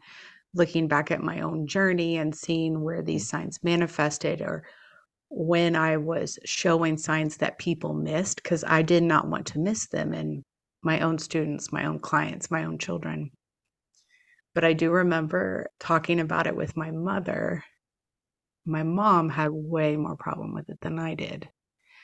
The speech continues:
Speaker 1: And so I was an only child for fourteen years before my parents had more children.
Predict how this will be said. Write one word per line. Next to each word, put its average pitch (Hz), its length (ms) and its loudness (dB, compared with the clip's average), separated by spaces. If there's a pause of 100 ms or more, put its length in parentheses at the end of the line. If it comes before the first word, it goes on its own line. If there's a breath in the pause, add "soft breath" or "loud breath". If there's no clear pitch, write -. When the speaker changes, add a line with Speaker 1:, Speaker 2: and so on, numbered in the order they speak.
(400 soft breath)
Speaker 1:
And 156 400 0 (380)
so - 160 0
I 196 160 6
was 208 120 8
an 196 80 4
only 175 220 4
child 165 420 -2
for 190 100 -4
fourteen 196 460 -2
years 202 420 -4 (300)
before 165 340 -4
my 165 140 -2
parents 160 380 -4
had 165 180 -4
more 170 160 -4
children. 160 540 -10